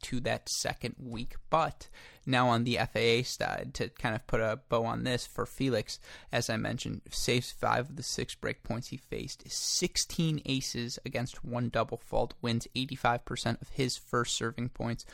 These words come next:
making sixty-eight percent of his first serves as well. Look, he got broken once. He played an incredible match, took a thirteen eleven second set tiebreak,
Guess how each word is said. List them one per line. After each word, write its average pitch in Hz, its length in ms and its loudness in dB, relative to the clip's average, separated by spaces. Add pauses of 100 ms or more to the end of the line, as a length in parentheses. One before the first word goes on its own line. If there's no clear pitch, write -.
(260)
making 123 400 2
sixty-eight - 560 -2
percent 117 320 0
of 117 100 -4
his - 140 -8
first - 360 0
serves 120 320 -2
as 117 300 0
well. 123 380 6 (340)
Look, 285 140 0
he 123 80 2
got 139 220 6
broken 117 460 4
once. 117 360 0
He - 160 -6
played 110 320 0
an 110 100 -4
incredible 113 480 6
match, 113 380 0
took - 180 2
a - 60 -4
thirteen 117 480 2
eleven 110 340 2
second - 380 -4
set - 260 0
tiebreak, 117 420 0